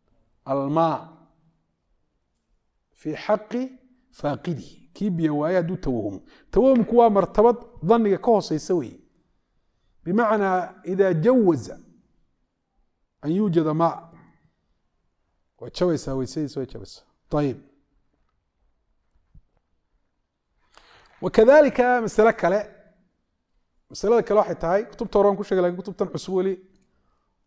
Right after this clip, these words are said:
eh, maan sheegin kuwaan halkaa gaadhnay, kuwa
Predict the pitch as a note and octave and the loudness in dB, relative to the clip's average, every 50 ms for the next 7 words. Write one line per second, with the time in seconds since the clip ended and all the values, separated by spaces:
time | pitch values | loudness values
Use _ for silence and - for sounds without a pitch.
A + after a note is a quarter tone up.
0 | _ _ _ _ - C#3 D3 C#3+ C#3+ D3 D3 D#3 F#3 G3 F3+ - - - E3 F3 | _ _ _ _ -10 -8 -6 -4 -4 -4 -4 -4 -2 -2 -4 -2 -2 -2 -2 -2
1 | F#3 F#3 - F3+ E3+ E3 F3 E3+ - E3+ D#3+ D3 D3 C#3+ C#3+ D3+ E3+ F#3 G3+ G3 | -2 -2 -2 -2 -2 -2 -2 -2 -2 -4 -4 -2 -2 -2 -2 -4 -4 -6 -8 -8
2 | - _ _ _ _ _ _ _ E3 D#3+ D#3+ D#3 D3 C#3+ - - | -12 _ _ _ _ _ _ _ -8 -4 -4 -2 -2 -4 -6 -10